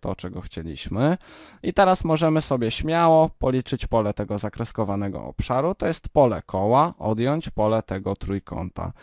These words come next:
Więc pole naszego obszaru, o, pole naszego obszaru, tutaj może zapiszemy to sobie pod spodem. Pole naszego obszaru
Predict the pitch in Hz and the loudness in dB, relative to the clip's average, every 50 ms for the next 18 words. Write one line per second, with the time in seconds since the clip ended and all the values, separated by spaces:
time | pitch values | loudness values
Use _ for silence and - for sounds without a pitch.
0 | - - _ _ _ 123 117 113 110 - - - - - _ - _ - 143 147 | -20 -20 _ _ _ 2 2 2 2 0 -4 -12 -20 -20 _ -8 _ 6 8 8
1 | 139 123 107 - - _ - - 110 113 - - 139 147 135 123 95 53 64 - | 8 8 4 2 -2 _ -6 -4 -4 -4 -2 0 -2 0 2 0 0 0 -4 -4
2 | - - - - 82 82 80 92 101 117 135 151 170 170 - _ _ _ - 101 | -6 -6 -6 -4 -6 -6 -4 -2 0 0 0 0 -2 -4 -8 _ _ _ -6 -2
3 | 104 117 127 139 143 - - 110 107 101 92 90 87 98 - - 101 104 98 - | 0 0 0 0 -2 -2 -2 -2 -2 -2 -2 -4 -6 -8 -8 -8 -8 -6 -6 -6
4 | - 120 - - - - - 71 87 85 101 110 120 135 147 - - - _ - | -6 -8 -10 -10 -10 -8 -8 -8 -6 -4 -4 -2 -2 -4 -6 -10 -16 -20 _ -8
5 | 127 - - 107 101 92 90 95 92 98 - 95 87 - - - 107 104 95 87 | -6 -4 -2 -4 -4 -4 -6 -6 -8 -8 -10 -8 -8 -8 -8 -6 -8 -8 -8 -10
6 | - - 87 - - - 71 67 - - - - - - - 57 69 76 82 101 | -10 -12 -14 -14 -12 -12 -12 -12 -12 -12 -12 -12 -12 -10 -10 -10 -8 -8 -8 -6
7 | 113 127 135 147 - _ _ _ _ _ _ _ _ _ _ _ _ - 110 113 | -6 -6 -8 -10 -12 _ _ _ _ _ _ _ _ _ _ _ _ -2 0 0
8 | 107 101 95 92 87 98 - - 101 101 98 - 55 67 92 - - - - - | 0 0 -2 -2 -4 -6 -6 -6 -6 -6 -6 -8 -6 -8 -6 -6 -6 -8 -6 -8
9 | 71 160 - - 90 101 113 131 147 | -10 -10 -8 -6 -6 -4 -4 -4 -6